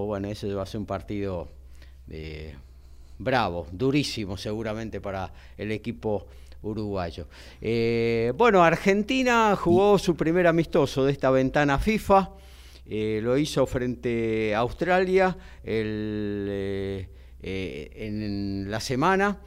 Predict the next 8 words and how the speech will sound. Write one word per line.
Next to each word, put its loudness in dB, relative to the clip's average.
eh, -4
y -8
bueno, -6
ganó -2
dos -2
a -2
cero, 0
Horacio. -6